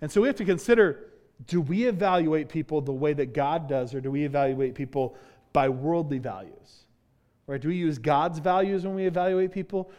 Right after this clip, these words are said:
or do we use worldly values? It's very difficult to avoid not using worldly values, right? Worldly qualifications.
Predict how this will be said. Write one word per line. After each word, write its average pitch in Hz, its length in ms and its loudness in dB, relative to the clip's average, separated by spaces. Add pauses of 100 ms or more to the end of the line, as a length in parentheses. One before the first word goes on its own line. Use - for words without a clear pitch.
(120)
or 147 60 -2
do 147 100 -2
we 147 120 -2
use 151 240 -2
worldly 143 500 -2
values? 101 680 -12 (1040)
It's 180 180 -4
very 196 580 4
difficult 156 480 -2
to 170 160 0
avoid 135 680 -2 (640)
not 139 260 -6
using 131 440 -6
worldly 123 400 -6
values, 107 600 -14 (260)
right? 127 140 -12
Worldly 123 640 -6
qualifications. 113 1040 -12